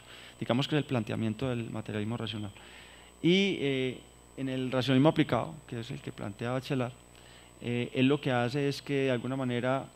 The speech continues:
mm, empieza a, a fundamentar eso. Él ya, pues, había hablado del tema de los obstáculos, que ustedes seguramente han, han trabajado básicamente acá. Pero, pero entonces,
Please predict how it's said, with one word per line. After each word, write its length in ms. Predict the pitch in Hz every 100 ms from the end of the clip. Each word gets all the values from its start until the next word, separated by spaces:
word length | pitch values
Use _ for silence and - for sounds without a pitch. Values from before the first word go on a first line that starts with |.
| - - -
mm, 300 | 131 123 123
empieza 600 | - 123 135 131 127 151
a, 600 | 151 123 120 - - 123
a 60 | -
fundamentar 580 | 127 123 123 117 123 127
eso. 420 | 156 - 123 120 - - -
Él 160 | 127
ya, 120 | 131 151
pues, 360 | 151 - 139
había 280 | 139 - 123 -
hablado 320 | 113 113 120
del 100 | 117
tema 200 | 120 123
de 60 |
los 120 | 123 104
obstáculos, 500 | - 131 131 123 107
que 80 |
ustedes 320 | 113 - 113 117
seguramente 480 | 127 113 110 107
han, 160 | 120 113 - - - -
han 100 | 113
trabajado 580 | 127 117 110 110 117 - 120
básicamente 440 | 117 120 107 117
acá. 160 | 120 135 - - - - - - - - -
Pero, 1040 | 131 131 135 131 135 131 131 131 131 131
pero 160 | 131 131
entonces, 880 | 127 131 131 127 151 151 151 147 -